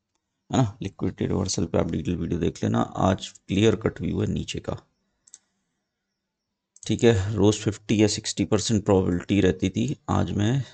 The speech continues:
ज़्यादा दे रहा हूँ। ठीक है, इसको फटाफट ये कर लेते हैं।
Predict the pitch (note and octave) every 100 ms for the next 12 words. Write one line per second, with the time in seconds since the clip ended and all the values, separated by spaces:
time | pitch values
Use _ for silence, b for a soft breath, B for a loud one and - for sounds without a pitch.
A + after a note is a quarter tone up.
0 | B - D#2 D2+ F2 F2+ F2 D2+ E2+ -
1 | - F2+ - _ _ _ _ _ _ _
2 | _ _ _ b b b b _ _ _
3 | _ - - A#2 G#2 F#2+ - - - -
4 | - - G2 - - - - - - -
5 | B1 A#2+